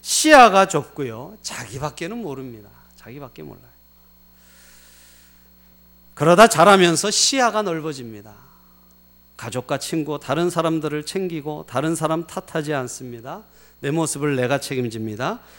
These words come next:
그리고 남도 책임을 집니다. 예. 그러니까 한마디로 여러분, 자라간다는 것은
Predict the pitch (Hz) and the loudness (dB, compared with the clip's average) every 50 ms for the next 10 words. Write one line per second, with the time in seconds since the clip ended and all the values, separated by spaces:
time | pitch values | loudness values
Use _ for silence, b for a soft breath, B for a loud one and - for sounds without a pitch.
0 | B B B - 131 143 151 175 175 147 127 139 165 185 185 214 220 220 - - | B B B -8 -6 -4 -2 -2 -2 0 -2 -2 -2 -2 -2 -4 -4 -4 -6 -10
1 | 214 202 185 175 170 160 160 - 120 117 110 113 117 131 - _ _ _ _ _ | -10 -10 -10 -10 -10 -12 -14 -14 -16 -16 -16 -18 -20 -20 -20 _ _ _ _ _
2 | _ _ _ _ 123 117 139 _ _ _ _ _ _ _ _ _ _ _ _ _ | _ _ _ _ _ -20 -20 _ _ _ _ _ _ _ _ _ _ _ _ _
3 | - 175 185 202 226 226 202 202 208 233 226 190 180 208 220 220 - - 139 156 | -18 -16 -12 -8 -6 -6 -6 -6 -8 -6 -6 -6 -6 -8 -10 -12 -8 -6 -4 -4
4 | 185 202 214 214 208 202 185 180 170 156 139 - - 151 147 170 190 175 143 | -4 -4 -6 -6 -6 -6 -6 -6 -8 -10 -10 -12 -14 -14 -14 -16 -16 -18 -20